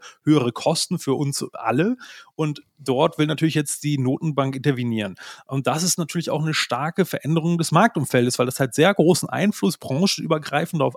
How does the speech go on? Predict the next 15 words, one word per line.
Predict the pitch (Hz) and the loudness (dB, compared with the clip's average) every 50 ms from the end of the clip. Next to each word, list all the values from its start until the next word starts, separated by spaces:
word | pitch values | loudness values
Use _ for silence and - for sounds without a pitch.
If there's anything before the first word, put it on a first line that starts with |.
| - | -4
alle | - 143 185 220 240 226 - - - - - _ | -4 -2 0 0 -2 -4 -8 -14 -20 -20 -16 _
Marktteilnehmer | - 117 127 190 202 - - 190 185 185 190 190 185 180 170 165 | -2 0 0 0 0 2 2 2 4 4 4 2 2 0 -2 -2
hat, | 170 175 180 - | -2 -4 -2 -2
ja, | 127 120 139 147 | 0 0 0 0
vom | - - 185 180 | 0 0 0 0
Staat, | - - - 127 127 139 - | 0 -2 -4 -4 -4 -4 -4
vom | - - 160 165 | -2 -2 0 0
Unternehmen | 147 165 151 170 156 147 147 156 156 131 | 0 2 2 2 2 2 2 2 0 0
bis | 156 - | -2 -2
hin | - 208 190 190 | 0 0 0 0
zu | 175 - 185 | 0 0 0
uns, | - 156 170 - - - | 0 0 0 -2 -2 0
äh, | 131 131 139 | 0 0 0
private | 135 - 143 123 123 131 156 - | 2 2 2 4 4 4 2 0
Verbraucher. | 160 - - 131 107 104 107 - - - 226 | -2 0 0 0 0 0 -2 -2 -2 -2 -4